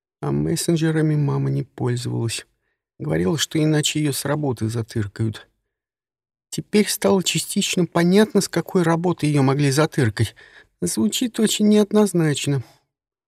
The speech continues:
Вздохнув и выбросив из головы ненужные мысли, я пошла спать. Утро вечера мудренее. Благо, хоть возбуждение сразу же исчезло.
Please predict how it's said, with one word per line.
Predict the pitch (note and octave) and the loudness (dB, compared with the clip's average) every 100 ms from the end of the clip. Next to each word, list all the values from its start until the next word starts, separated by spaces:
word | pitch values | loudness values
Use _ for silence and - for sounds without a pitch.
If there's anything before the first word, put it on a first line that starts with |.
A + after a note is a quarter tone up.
| _ _ _ _ | _ _ _ _
Вздохнув | C3 D#3 G3 - C4 B3 - | -8 -2 0 0 0 0 -4
и | - E3+ | -2 -2
выбросив | F3+ F3+ E3 - E3 - | 0 0 0 -2 -4 -2
из | E3 | -2
головы | D3+ F3 F3+ G3 | 2 4 6 6
ненужные | E3+ F3 D#3+ D#3 | 6 4 4 4
мысли, | F3 A#3+ - A#3 - - - - | 6 4 2 0 -2 -10 -18 -2
я | F#3 G#3+ | 2 2
пошла | E3 - E3+ | 2 0 -2
спать. | C#3+ - - B2 G#2+ - - _ _ _ _ | -4 -6 -2 0 -2 -8 -18 _ _ _ _
Утро | G#3+ - E3 | -2 0 0
вечера | D#3 D#3 - C3+ | 2 0 2 2
мудренее. | C#3 B2 B2 B2+ A2 G#2 G#2 G2+ _ _ _ _ _ _ _ _ _ | 2 2 2 4 4 4 4 0 _ _ _ _ _ _ _ _ _
Благо, | A#2 B2+ C3+ C#3+ | -6 -2 -2 -2
хоть | - C#3+ | -4 -6
возбуждение | - C3+ C#3+ C#3 A#2+ B2 B2 A2+ | -6 -4 -2 0 0 2 2 0
сразу | - G#2+ G#2+ G#2+ | -2 -2 -2 -2
же | G#2 | -2
исчезло. | G2+ - F2+ F#2 G2 F#2+ | -2 -4 -6 -4 -4 -6